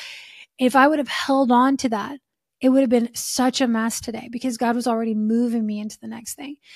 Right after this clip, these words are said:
It required me to, like, look at that building that I had bought, look at that,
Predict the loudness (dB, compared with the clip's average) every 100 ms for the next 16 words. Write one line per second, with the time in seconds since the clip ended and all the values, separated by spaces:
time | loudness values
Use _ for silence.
0 | -20 -6 0 2 0 2 2 4 2 0
1 | -4 -6 -8 -4 0 0 0 -2 2 2
2 | 2 0 0 -2 -4 -6 -14 _ -4 0
3 | 0 2 2 2 0 -4 -8 -6 -2 -2